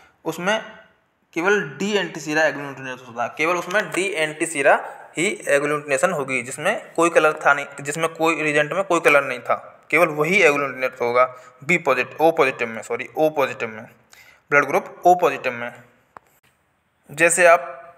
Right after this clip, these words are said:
picture में भी देख पा रहे होंगे, मैंने picture भी लगा दी है, ए, ए, बी और एबी और ओ की।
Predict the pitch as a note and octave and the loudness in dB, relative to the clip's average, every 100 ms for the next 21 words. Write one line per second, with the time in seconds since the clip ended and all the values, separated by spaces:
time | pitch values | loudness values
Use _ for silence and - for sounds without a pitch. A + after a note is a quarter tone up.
0 | _ F#3 - F3 E3 D#3+ E3 D3 D3+ D#3+ | _ -6 2 2 2 0 0 0 0 4
1 | E3 D#3 D#3 F#3+ F3+ - C#3+ C#3+ C#3 B2+ | 4 4 0 -4 -6 -2 0 2 4 4
2 | B2+ B2+ C#3 - - C#3+ C#3 D3+ - - | 4 -2 -8 -8 -6 -2 0 0 -4 -18
3 | - C3+ C3 - _ - C3 C3+ C3 D3+ | -4 -4 -4 -16 _ -14 -10 -4 -4 -4
4 | - _ C3+ - C3 C3 D#3 D#3 A2 B2 | -8 _ -8 -2 -2 0 0 0 0 -6
5 | B2+ A2+ | -8 -16